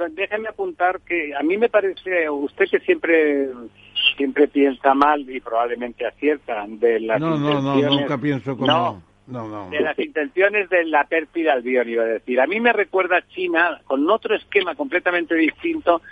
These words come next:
Speaker 1: del tipo de políticas que, que, que hace el Reino Unido para conseguir, eh, posiciones de ventaja, ¿no? Eh, presiona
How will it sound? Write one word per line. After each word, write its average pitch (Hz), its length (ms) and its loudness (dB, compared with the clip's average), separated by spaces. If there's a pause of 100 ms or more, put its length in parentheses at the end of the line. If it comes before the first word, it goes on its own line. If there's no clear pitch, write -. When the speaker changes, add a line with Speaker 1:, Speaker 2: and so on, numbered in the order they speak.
(200)
Speaker 1:
del 139 160 4
tipo 196 340 2
de 185 120 4
políticas 170 640 -2 (100)
que, 143 200 -4 (100)
que, 139 140 -2 (160)
que 139 160 2
hace 151 640 2
el 131 100 2
Reino 147 360 2
Unido 147 440 2 (320)
para 135 300 0
conseguir, 139 720 0 (120)
eh, 143 240 2
posiciones 143 640 -2
de 139 80 4
ventaja, 131 540 -2
¿no? 185 180 -6 (400)
Eh, 135 500 2 (200)
presiona 196 720 2